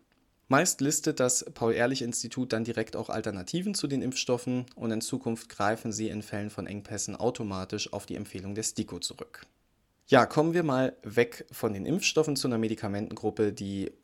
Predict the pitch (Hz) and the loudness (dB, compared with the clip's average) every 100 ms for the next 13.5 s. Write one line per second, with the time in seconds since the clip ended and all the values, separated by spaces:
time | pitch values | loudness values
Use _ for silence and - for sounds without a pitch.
0 | _ 151 202 - 104 - 95 92 90 - | _ 4 4 2 -4 -2 -4 -4 -6 -8
1 | - 78 92 101 107 143 - 110 113 104 | -6 -4 -4 -6 -2 -2 -2 -4 -2 2
2 | 117 135 117 - 110 117 - - - 98 | 2 2 -2 -4 -2 0 0 -2 -4 0
3 | 104 104 104 - - 101 98 90 - _ | 2 2 0 -4 -4 -2 -2 -4 -6 _
4 | - 95 - - - - - - _ - | -8 -8 -8 -18 -18 -12 -12 -14 _ -4
5 | 104 92 - - - - _ _ - 135 | 0 0 -2 -8 -10 -14 _ _ 2 2
6 | 143 - 143 - 131 135 127 127 - 120 | 4 4 4 6 4 6 4 2 0 0
7 | 117 117 110 123 120 117 113 110 104 - | 2 0 0 0 0 0 0 -2 -4 0
8 | 113 110 - - 104 131 - 123 113 - | 2 2 -2 -2 -2 -2 -2 -2 -2 0
9 | 120 131 131 127 123 - 120 117 120 110 | 2 2 0 -4 -2 0 2 2 2 -2
10 | 113 - 104 - - 98 95 - 98 92 | -2 -4 -4 -4 -4 -2 -2 -4 -4 -4
11 | 90 - - - - _ _ _ _ - | -6 -10 -14 -18 -20 _ _ _ _ 2
12 | 156 170 - 135 135 123 131 127 - 113 | 8 8 8 4 4 4 2 0 -2 -2
13 | 117 110 107 107 | 0 0 0 -2